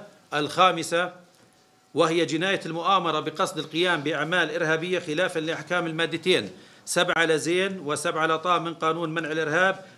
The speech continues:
بدلالة المادة اثنين من ذات القانون. خمسة،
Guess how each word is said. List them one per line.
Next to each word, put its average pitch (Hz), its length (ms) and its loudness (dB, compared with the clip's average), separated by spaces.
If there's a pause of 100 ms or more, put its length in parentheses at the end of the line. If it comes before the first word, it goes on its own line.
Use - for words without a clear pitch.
بدلالة 165 540 2
المادة 165 380 0
اثنين 185 520 -2 (3750)
من 139 200 -2
ذات 170 260 4
القانون. 160 500 0 (380)
خمسة، 175 460 2